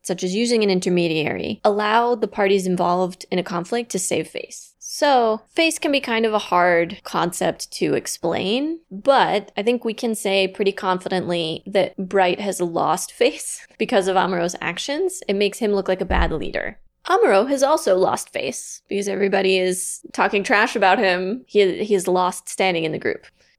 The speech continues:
Part of the reason that using an intermediary is important is because in a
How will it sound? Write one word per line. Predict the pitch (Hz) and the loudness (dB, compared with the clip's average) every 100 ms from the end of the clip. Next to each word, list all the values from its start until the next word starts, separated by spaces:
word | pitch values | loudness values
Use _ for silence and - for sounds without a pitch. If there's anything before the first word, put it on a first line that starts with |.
| - | -8
Part | - 311 | 0 2
of | 339 | 2
the | 302 | 0
reason | 247 226 233 214 | 0 0 2 0
that | 196 | 0
using | 190 196 196 | 0 -2 -2
an | 196 | -2
intermediary | 185 190 190 185 180 180 | -2 -2 0 2 2 0
is | 170 | 0
important | 190 170 - 180 - - _ - | -2 -4 0 0 0 -14 _ -4
is | 208 | -2
because | 202 214 254 247 233 208 220 _ - - | -2 -6 0 4 4 2 -8 _ -14 -4
in | |
a | 208 | -2